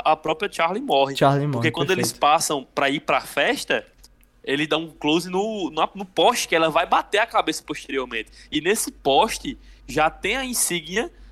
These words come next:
Speaker 1: da, do, da, que tem, que mostra o filme inteiro, que é justamente dessa organização demoníaca, dessa
Speaker 2: Isso,
Speaker 1: organização
Speaker 2: que é até no
Speaker 1: espiritual
Speaker 2: colar
Speaker 1: que
Speaker 2: da,
Speaker 1: trazer
Speaker 2: da
Speaker 1: o
Speaker 2: véia,
Speaker 1: Paimon
Speaker 2: né?
Speaker 1: de volta, é.
Speaker 2: Que tá no
Speaker 1: E,
Speaker 2: colar
Speaker 1: cara,
Speaker 2: dela,
Speaker 1: é,
Speaker 2: enterrada com esse colar,
Speaker 1: tá no
Speaker 2: que é o
Speaker 1: colar
Speaker 2: mesmo
Speaker 1: dela, tá em
Speaker 2: símbolo.
Speaker 1: todo canto, tá em
Speaker 2: Perfeito.
Speaker 1: todo canto. E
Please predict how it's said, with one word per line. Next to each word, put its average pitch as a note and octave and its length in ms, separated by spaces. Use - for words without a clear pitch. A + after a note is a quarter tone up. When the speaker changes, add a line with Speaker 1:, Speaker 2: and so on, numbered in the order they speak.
Speaker 1:
da, F3+ 680
do, D3+ 280
da, E3 160
que F3 140
tem, E3+ 160
que - 140
mostra D#3+ 260
o - 20
filme G#3 220
inteiro, D3 380
que D3+ 100
é D3 100
justamente E3+ 360
dessa F3 200
organização F3 640
demoníaca, F3+ 540
dessa D3 140
Speaker 2:
Isso, D3+ 80
Speaker 1:
organização C#3+ 300
Speaker 2:
que G3+ 260
é - 120
até E3+ 200
no G#3 80
Speaker 1:
espiritual C4+ 160
Speaker 2:
colar F3+ 340
Speaker 1:
que F#3 60
Speaker 2:
da, E3 160
Speaker 1:
trazer D#3 200
Speaker 2:
da D#3 80
Speaker 1:
o - 40
Speaker 2:
véia, D#3 180
Speaker 1:
Paimon D#3+ 180
Speaker 2:
né? F3 60
Speaker 1:
de F3 100
volta, C3 380
é. A#2+ 300
Speaker 2:
Que - 100
tá D3+ 140
no F#3 100
Speaker 1:
E, F3 80
Speaker 2:
colar F3+ 160
Speaker 1:
cara, E3 180
Speaker 2:
dela, E3 120
Speaker 1:
é, - 20
Speaker 2:
enterrada D#3 460
com E3 100
esse D#3+ 140
colar, D#3+ 360
Speaker 1:
tá F3 60
no E3 80
Speaker 2:
que E3 60
é D3+ 40
o - 20
Speaker 1:
colar D#3+ 200
Speaker 2:
mesmo G3 60
Speaker 1:
dela, - 120
tá E3+ 60
em D#3 60
Speaker 2:
símbolo. C3+ 160
Speaker 1:
todo G#3+ 200
canto, D3 500
tá C#3+ 100
em - 40
Speaker 2:
Perfeito. D3+ 300
Speaker 1:
todo C3+ 100
canto. - 280
E F3+ 340